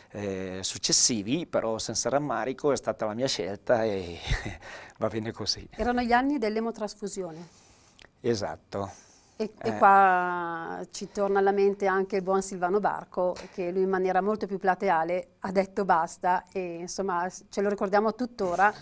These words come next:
Speaker 2: tanto di cappello a lui e anche a te in questo caso.
Speaker 1: Sì, allora noi eravamo anche proprio in quel momento lì colleghi di club, perché eravamo nelle Fiamme Gialle, e si era confidato molto con me in questa scelta.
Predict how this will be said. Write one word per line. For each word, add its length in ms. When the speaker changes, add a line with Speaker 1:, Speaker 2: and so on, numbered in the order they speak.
Speaker 2:
tanto 220
di 100
cappello 440
a 20
lui 380
e 80
anche 220
a 40
te 100
in 140
questo 300
caso. 480
Speaker 1:
Sì, 580
allora 400
noi 180
eravamo 360
anche 280
proprio 540
in 100
quel 160
momento 360
lì 100
colleghi 840
di 300
club, 280
perché 300
eravamo 300
nelle 240
Fiamme 260
Gialle, 540
e 920
si 220
era 120
confidato 520
molto 360
con 160
me 160
in 100
questa 320
scelta. 600